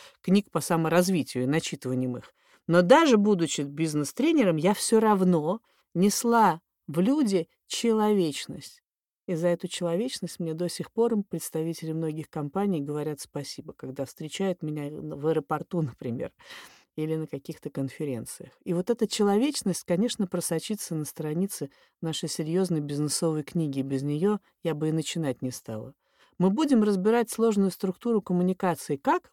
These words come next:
Правильно, легко и радостно. На примерах из реальной жизни, анекдотах и стишках-пирожках. Кроме того, каждую типовую проблему переговорщиков мы разберём на истории одного персонажа.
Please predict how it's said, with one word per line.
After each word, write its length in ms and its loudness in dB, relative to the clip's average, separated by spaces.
Правильно, 580 4
легко 380 4
и 100 6
радостно. 640 0
На 140 2
примерах 500 4
из 120 2
реальной 400 2
жизни, 420 -6
анекдотах 720 0
и 60 2
стишках-пирожках. 960 -6
Кроме 320 4
того, 320 -8
каждую 400 4
типовую 480 4
проблему 500 4
переговорщиков 840 2
мы 140 6
разберём 600 6
на 160 6
истории 640 4
одного 520 6
персонажа. 800 2